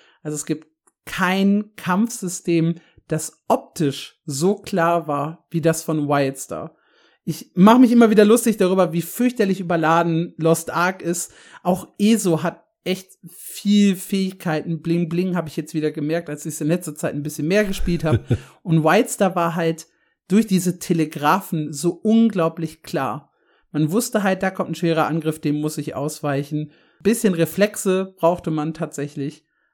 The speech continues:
Speaker 1: aber das war super, super clear, super, super schön. Highlight für mich auch das Housing-System. Es ist eigentlich immer noch eines der besten bis heute, auch wenn man's nicht mehr nutzen kann.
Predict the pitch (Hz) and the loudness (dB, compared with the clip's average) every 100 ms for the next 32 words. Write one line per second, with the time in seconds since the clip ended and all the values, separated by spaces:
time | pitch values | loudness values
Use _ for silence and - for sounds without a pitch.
0 | _ _ 143 143 139 120 131 _ _ _ | _ _ -6 -4 -4 -4 -8 _ _ _
1 | _ _ 160 - 156 - 156 139 135 135 | _ _ -10 0 0 0 -2 -2 -4 -4
2 | 214 180 180 175 165 - 170 156 147 180 | 0 0 0 -4 -4 -4 0 0 -2 -2
3 | 165 156 160 151 - 151 147 156 - _ | -2 -4 -6 -6 -4 0 0 -2 -8 _
4 | _ - 185 185 165 165 165 170 180 156 | _ -2 4 4 4 0 -2 -2 -2 -4
5 | 156 156 - 208 247 220 208 190 190 - | -4 -6 2 2 4 2 0 -2 -4 0
6 | 170 170 175 - _ _ _ - 139 - | 0 0 -4 -10 _ _ _ -8 -8 -4
7 | 247 - - 147 175 180 180 185 180 165 | -4 -4 -4 -2 0 -2 -4 -4 -2 -4
8 | - - 190 202 180 165 185 - 185 190 | -2 2 2 2 2 2 0 -2 -2 -2
9 | - - 143 175 175 175 180 185 185 151 | -2 -8 -2 -2 2 2 4 2 -2 -4
10 | 151 156 156 156 151 147 151 196 226 196 | -4 -2 -2 -4 -6 -4 0 -2 -2 -8
11 | 175 175 170 | -2 0 0